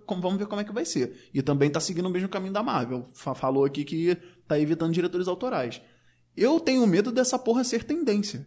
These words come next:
entendeu? Disso ser tendência entre outros estúdios. Que é aí que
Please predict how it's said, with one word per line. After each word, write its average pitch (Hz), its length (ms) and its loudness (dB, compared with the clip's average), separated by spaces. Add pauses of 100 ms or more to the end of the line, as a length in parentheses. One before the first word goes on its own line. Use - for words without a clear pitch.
(160)
entendeu? 147 480 4
Disso 165 320 4
ser 202 180 4
tendência 196 540 2
entre 220 320 0
outros 254 360 2
estúdios. 180 600 -4 (480)
Que 156 180 4
é 160 40 6
aí 156 400 4
que - 160 -6